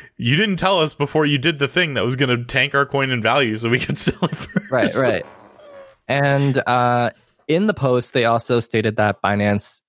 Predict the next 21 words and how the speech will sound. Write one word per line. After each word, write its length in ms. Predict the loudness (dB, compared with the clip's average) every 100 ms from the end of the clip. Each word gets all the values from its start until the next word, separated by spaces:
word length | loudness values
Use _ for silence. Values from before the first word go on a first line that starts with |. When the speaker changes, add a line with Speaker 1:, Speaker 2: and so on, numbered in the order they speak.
| _
Speaker 2:
indicated 600 | 0 2 2 0 0 0 0
that 220 | 0 0
the 60 |
delisting 460 | -4 -2 -2 -2 -2
was 180 | -2 -2
due 280 | -2 -2 -2
to 120 | -2
the 80 | -2
trading 400 | 0 0 0 0
of 260 | -2 -4 _ -4
I 100 | -4
C 160 | -2 -2
O 60 | 0
funds, 420 | 0 0 -2 -6 _ _
which 460 | -2 -2 -4 -10 -6
I 100 | -2
don't 120 | 0
think 140 | 0 0
is 100 | 0
completely 480 | -2 -2 -2 0
accurate 440 | 0 -2 0 -2